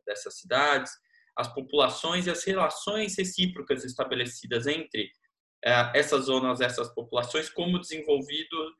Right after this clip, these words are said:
ah, justamente por Robert Park, por Ernest Burgess e por Roderick Mackenzie, né?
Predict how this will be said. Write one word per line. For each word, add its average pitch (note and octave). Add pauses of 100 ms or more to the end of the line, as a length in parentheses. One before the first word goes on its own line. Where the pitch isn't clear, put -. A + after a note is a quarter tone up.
(360)
ah, B2+
justamente D3
por D3+
Robert C3+
Park, D#3+
por C3+
Ernest A#2+
Burgess D3+ (420)
e C#3+
por D#3
Roderick C3+
Mackenzie, G2 (320)
né? C#3